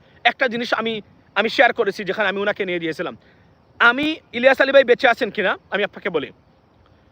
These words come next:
আমি বারবার বলছি উনি বেঁচে আছেন এবং উনি যে কোনো সময় ফিরবেন তার পরিবারের কাছে। আ-, এবং অনেকে মনে করেন ফিরবে না, এটা মিথ্যা বা এটা তারা আশাহত। যারা বলেন যে ফিরবে না, বেঁচে নেই,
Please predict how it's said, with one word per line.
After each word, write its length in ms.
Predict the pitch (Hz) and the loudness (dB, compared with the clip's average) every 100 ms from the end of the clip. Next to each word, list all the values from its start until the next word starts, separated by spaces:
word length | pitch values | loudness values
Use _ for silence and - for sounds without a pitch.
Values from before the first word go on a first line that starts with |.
| _ _ _ _ _ | _ _ _ _ _
আমি 180 | - 247 | -6 2
বারবার 320 | 240 247 277 | 4 4 4
বলছি 220 | 262 - | 2 0
উনি 140 | 247 226 | -4 0
বেঁচে 260 | 208 - | -2 0
আছেন 280 | 185 196 208 415 _ _ - | -2 -2 -8 -8 _ _ -4
এবং 200 | 175 180 | -2 0
উনি 140 | 190 185 | -4 -4
যে 120 | 190 | -4
কোনো 180 | 220 220 | -6 -6
সময় 200 | 233 190 | -6 -6
ফিরবেন 380 | 233 208 185 | -8 -6 -6
তার 120 | 156 151 | -6 -6
পরিবারের 380 | 170 160 156 | -4 -2 -2
কাছে। 260 | 151 135 113 _ - - - - - - | -2 -8 -12 _ -20 -20 -20 -20 -20 -12
আ-, 100 | 175 - | -12 -6
এবং 180 | 185 202 | -6 -2
অনেকে 260 | 220 220 | -2 0
মনে 180 | 233 226 | 0 0
করেন 280 | 247 247 254 | 2 2 2
ফিরবে 340 | - 240 175 | -6 -2 -2
না, 140 | 131 98 - | -2 -6 -8
এটা 280 | 165 233 285 - - _ - | 0 2 2 -4 -20 _ -10
মিথ্যা 380 | 214 - - 120 - - - | -8 -6 -4 -6 -6 -12 -2
বা 120 | 196 | 0
এটা 240 | 214 220 214 | 2 0 2
তারা 120 | 208 | -2
আশাহত। 460 | 202 202 214 165 123 - - - - - - | 0 -2 -2 -2 -8 -12 -20 -20 -20 -20 0
যারা 200 | - 285 | 2 4
বলেন 300 | 262 254 302 | 4 2 2
যে 80 | 269 - | -2 4
ফিরবে 280 | 349 330 262 | 4 6 4
না, 260 | 165 220 - _ - - - | 2 -2 -6 _ -20 -14 2
বেঁচে 280 | 254 277 285 | 2 4 4
নেই, 280 | 202 220 | 4 -2